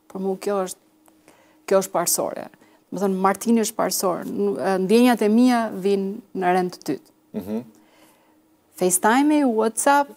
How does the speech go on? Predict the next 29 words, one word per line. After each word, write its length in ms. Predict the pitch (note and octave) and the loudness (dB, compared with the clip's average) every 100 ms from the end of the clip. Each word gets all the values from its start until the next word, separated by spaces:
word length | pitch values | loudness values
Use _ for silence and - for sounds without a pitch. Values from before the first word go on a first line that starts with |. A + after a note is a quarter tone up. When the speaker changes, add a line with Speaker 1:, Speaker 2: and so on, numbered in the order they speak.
| - | -4
Speaker 2:
<laughs> 220 | - E3+ | -2 0
Speaker 1:
shkruhemi, 800 | A#3 G3+ B3 C#4+ D4 D4 D4+ D4 - - | 0 2 4 4 4 4 2 0 -2 -4
ë, 460 | A#3 A#3 A#3 A#3 - _ _ _ _ _ _ _ _ _ _ _ _ _ _ _ _ _ _ - | 0 2 2 0 -8 _ _ _ _ _ _ _ _ _ _ _ _ _ _ _ _ _ _ -6
që 140 | - B3 | -2 0
thonë 200 | A3+ A3 | 0 0
amerikanë, 360 | G3+ G3+ A3 A3 | 0 0 -2 -2
"So 200 | G#3+ G#3 | -2 -6
far, 240 | - A#3+ | -6 -4
so 160 | - C4+ | -2 -2
good." 280 | D4+ F4+ - | -2 -6 -2
Speaker 2:
So 240 | - C3+ | 2 2
far, 240 | C#3 C3+ A3 | 4 4 4
so 60 | |
Speaker 1:
Deri 180 | B2+ A#2+ | 4 4
Speaker 2:
good. 140 | A#2+ G#2+ | 6 4
Speaker 1:
tash, 240 | G2 - | 4 4
Speaker 2:
Okej, 300 | A#2 A2 G#2+ | 2 4 4
deri 280 | G#2+ A2 - | 4 2 4
tash 200 | - - | 2 2
Speaker 1:
mirë. 60 | |
Speaker 2:
shumë 160 | C#3 B2+ | 0 0
mirë. 220 | - F#2+ - | 2 0 0
Speaker 1:
Deri 240 | G3+ G#3 G#3 | 0 0 2
Speaker 2:
Në, 40 | |
Speaker 1:
tash 260 | A2+ G#2 - | 0 0 -2
shumë 100 | B2+ | 2
Speaker 2:
në 40 | |
rregull. 300 | B2 A#2 G#2+ | 4 6 4
Speaker 1:
mirë. 120 | - | 2